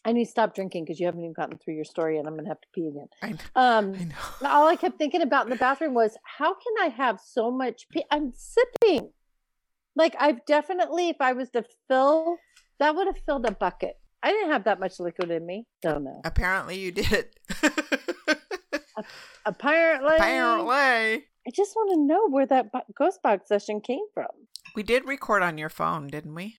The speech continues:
Speaker 2: I think we did
Speaker 1: I
Speaker 2: for a
Speaker 1: th-,
Speaker 2: minute when we
Speaker 1: I
Speaker 2: went up
Speaker 1: think
Speaker 2: there.
Speaker 1: so. I just, now I wanna know what, what, what ghost box that was, because if it was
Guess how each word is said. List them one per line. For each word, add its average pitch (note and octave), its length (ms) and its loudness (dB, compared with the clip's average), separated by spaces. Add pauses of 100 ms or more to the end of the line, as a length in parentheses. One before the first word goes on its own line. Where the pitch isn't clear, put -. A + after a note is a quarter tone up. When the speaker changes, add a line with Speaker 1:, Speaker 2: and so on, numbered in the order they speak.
Speaker 2:
I - 60 -10
think B3 220 -12
we C#4+ 80 -10
did F#3+ 220 -2
Speaker 1:
I C4 100 0
Speaker 2:
for D#3+ 100 -4
a D#3 40 -6
Speaker 1:
th-, D3+ 60 -14
Speaker 2:
minute D#3 380 -8
when E3+ 220 -6
we F3 140 -2
Speaker 1:
I D4 100 4
Speaker 2:
went E3+ 160 0
up E4 80 2
Speaker 1:
think G#4+ 140 -2
Speaker 2:
there. F#3+ 280 -2
Speaker 1:
so. F#4+ 320 2 (420)
I B3 100 4
just, A#3 260 -2
now A#3 160 2
I B3+ 40 4
wanna G3+ 240 -2
know F#3 160 -4
what, F3 160 -2 (200)
what, F#3 200 -2 (100)
what F3+ 340 -6
ghost G3 220 0
box E3 300 -6
that D#3+ 180 -8
was, E3 240 -4 (100)
because F3 640 -2 (320)
if F#3+ 140 -6
it G3+ 160 0
was F#3+ 340 0